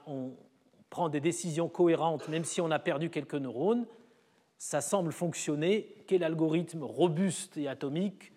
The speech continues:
est, est exécuté ? Des collègues à l'E P F L essayent de modéliser le cerveau en utilisant, euh, des milliers, voire des millions de processeurs et semblent se poser des questions proches de l'algorithmique répartie.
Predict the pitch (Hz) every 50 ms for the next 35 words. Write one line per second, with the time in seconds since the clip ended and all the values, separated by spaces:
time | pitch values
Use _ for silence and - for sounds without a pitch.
0 | _ _ _ _ _ _ _ _ _ _ - 156 151 156 - 175 165 170 165 139
1 | 135 156 147 - 143 - 143 127 117 117 123 117 - 165 170 165 165 160 147 143
2 | 147 143 - 139 120 - - 175 185 202 220 - - - - - _ _ _ _
3 | _ _ _ - 175 - - 202 208 185 151 160 151 151 165 170 170 180 165 170
4 | 151 143 151 175 170 160 151 - 156 147 135 - - 135 117 123 143 180 202 214
5 | - - 151 151 151 151 - - 160 143 143 160 165 160 147 135 131 123 120 117
6 | 120 117 117 123 143 147 151 151 156 151 147 135 127 107 - 131 135 151 156 156
7 | 147 135 139 - - 143 127 - 123 - - - 170 190 202 202 196 - - -
8 | - - _ _ _ _ _ - 170 196 170 - - 185 185 190 180 170 - -
9 | 160 - - 165 156 170 160 151 139 - 165 214 - - 202 190 185 190 - 185
10 | 190 185 - 170 156 160 156 151 151 143 143 - - 185 - 156 151 - 143 -
11 | - - -